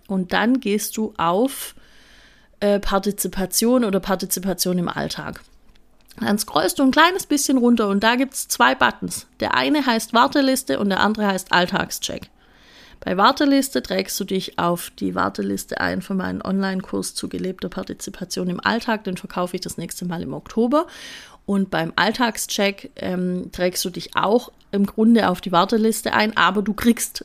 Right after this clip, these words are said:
den Alltagscheck dafür, verste-, checkst du. So.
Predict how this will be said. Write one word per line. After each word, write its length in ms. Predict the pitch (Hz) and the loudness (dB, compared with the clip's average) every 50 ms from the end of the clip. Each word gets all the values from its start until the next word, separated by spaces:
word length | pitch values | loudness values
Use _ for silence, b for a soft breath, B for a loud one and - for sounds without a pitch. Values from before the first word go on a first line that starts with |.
| - - | -4 -2
den 140 | 208 196 202 | 0 2 4
Alltagscheck 680 | - 226 254 - 208 160 160 - - - - 165 - - | 2 2 2 2 0 -2 -2 -4 -6 -6 -6 -6 -6 -6
dafür, 320 | - 165 - - - - | -8 -8 -6 -8 -8 -8
verste-, 320 | - - 175 - - - | -8 -8 -10 -8 -10 -8
checkst 360 | - - - - - - - - | -4 -4 -6 -6 -6 -8 -6 -6
du. 140 | 143 - - - - _ _ _ | -8 -8 -10 -14 -20 _ _ _
So. 260 | - - - 156 - | -12 -10 -10 -10 -10